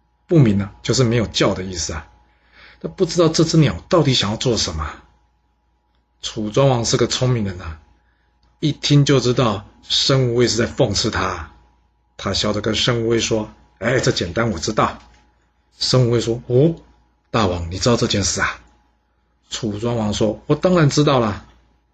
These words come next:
这鸟不是一般的鸟啊，它三年不飞呢，是因为它一飞就能冲天啊，而三年不鸣呢，是因为它一鸣就能惊人啊，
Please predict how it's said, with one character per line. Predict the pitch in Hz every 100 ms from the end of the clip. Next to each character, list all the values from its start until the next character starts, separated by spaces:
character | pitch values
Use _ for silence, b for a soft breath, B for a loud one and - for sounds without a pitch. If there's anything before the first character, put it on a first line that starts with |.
| _
这 | - 135
鸟 | 110 80 73 -
不 | 120
是 | 117 -
一 | -
般 | 147 - 139
的 | 127
鸟 | 104 82
啊， | 82 - - _ _ _ _ _
它 | - -
三 | - - 139 135
年 | 123 117
不 | 139
飞 | 117 123
呢， | 120 117 - b b -
是 | - 131
因 | 110
为 | 110
它 | 107 110 104 - _ -
一 |
飞 | - - - 127 123
就 | 139
能 | 117 107
冲 | 104 110 113
天 | - 104
啊， | - - _ _ _ _ _ _ _
而 | 135
三 | - - 175 170
年 | 143 147
不 | 160
鸣 | 147 123
呢， | 127 131 - _ -
是 | - 135
因 | 127
为 | 120
它 | 107 - - _
一 | 175
鸣 | 131 120 143 160
就 | 156
能 | 131 127
惊 | - 151
人 | 123 110
啊， | 110